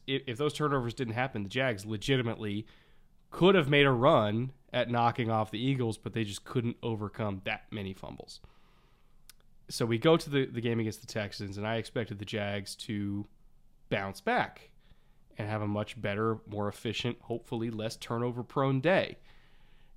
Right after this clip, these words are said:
And we just didn't get that. You know, the, the Jags outgained them significantly,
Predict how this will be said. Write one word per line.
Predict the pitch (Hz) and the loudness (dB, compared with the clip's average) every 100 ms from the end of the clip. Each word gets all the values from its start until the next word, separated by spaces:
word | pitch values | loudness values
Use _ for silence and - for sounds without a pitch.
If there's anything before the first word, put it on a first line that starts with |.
| - | -8
And | 139 117 104 | -2 0 0
we | 117 117 | 0 0
just | 117 117 - | 0 -2 -4
didn't | 117 110 113 | -6 -4 -2
get | 120 131 - | -2 -4 -6
that. | 78 - - - - | -8 -10 -16 -20 -12
You | 104 | -8
know, | 98 98 | -6 -6
the, | 117 107 - - - | -4 -4 -4 -12 -12
the | 123 107 | -8 -6
Jags | 104 127 127 120 107 - - - - - - - - | -2 0 2 0 -4 -8 -12 -20 -20 -20 -20 -16 2
outgained | 120 135 135 - 110 165 180 | 4 4 2 -6 0 2 2
them | 101 117 190 - - - - | 2 -2 -4 -6 -18 -20 -14
significantly, | - 123 98 120 170 123 120 101 107 | -6 -6 -2 -2 -2 -2 -4 -6 -6